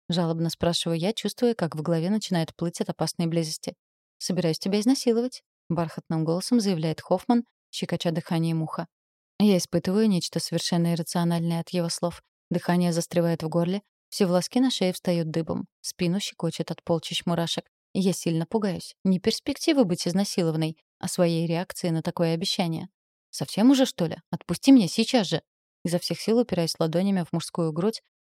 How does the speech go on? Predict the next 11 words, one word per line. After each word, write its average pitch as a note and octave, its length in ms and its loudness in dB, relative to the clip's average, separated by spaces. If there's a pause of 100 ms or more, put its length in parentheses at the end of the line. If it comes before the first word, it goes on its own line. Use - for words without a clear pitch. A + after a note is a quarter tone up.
но A#3+ 60 6
это G#3+ 160 2
не F3+ 100 2
приносит G#3+ 460 -2
никакого E3+ 400 -2
результата. E3+ 580 -6 (140)
Даниил F3 340 2
и E3 60 0
не E3 100 0
думает D#3+ 340 -2
отстраняться. E3+ 680 -4